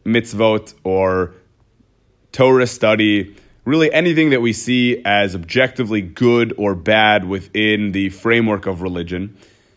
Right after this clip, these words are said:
And that is, what is it doing to me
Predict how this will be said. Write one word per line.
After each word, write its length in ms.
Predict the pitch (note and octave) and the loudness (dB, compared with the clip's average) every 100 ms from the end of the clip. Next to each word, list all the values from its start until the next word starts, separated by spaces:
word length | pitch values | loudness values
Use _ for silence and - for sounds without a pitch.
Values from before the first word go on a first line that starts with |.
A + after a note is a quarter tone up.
| _ _ _ _ _ _ _ A2+ | _ _ _ _ _ _ _ 0
And 340 | A2+ A2 G#2+ | 2 2 0
that 240 | A#2+ C3 | 2 2
is, 260 | C3 A#2+ G2+ | 4 2 0
what 240 | G2+ E3 | 2 2
is 80 | E3+ | 2
it 80 | B2 | -2
doing 240 | C3 A#2+ | -2 -2
to 100 | A2 | -2
me 540 | A2+ A#2 C#3 G3 G2+ | 0 4 4 2 -2